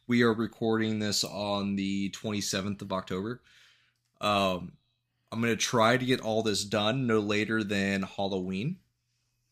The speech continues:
because I want it ready for spooky season. And s-, we're gonna leave up for one week on our Facebook. We're going to have all the thumbnails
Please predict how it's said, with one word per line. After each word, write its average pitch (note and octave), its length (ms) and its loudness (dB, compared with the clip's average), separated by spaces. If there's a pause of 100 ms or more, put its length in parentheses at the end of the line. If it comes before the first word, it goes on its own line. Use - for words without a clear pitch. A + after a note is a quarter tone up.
(240)
because G#2+ 240 0
I G2+ 60 2
want F#2+ 260 0
it F2+ 160 -4
ready G2 240 0
for G2+ 120 -12
spooky A#2+ 420 -4
season. D#3+ 400 -4 (600)
And A2+ 520 6
s-, - 580 2 (300)
we're B2+ 140 2
gonna B2+ 200 4
leave C3+ 340 4
up A2+ 380 -2 (200)
for A2+ 120 -6
one A#2+ 280 2
week G#2+ 340 0 (420)
on G#2+ 140 2
our C#3+ 120 6
Facebook. G2 580 0 (760)
We're A2+ 140 2
going B2 300 4
to A#2 80 6
have G2 580 2 (960)
all A2+ 200 0
the C3+ 100 0
thumbnails G2+ 880 0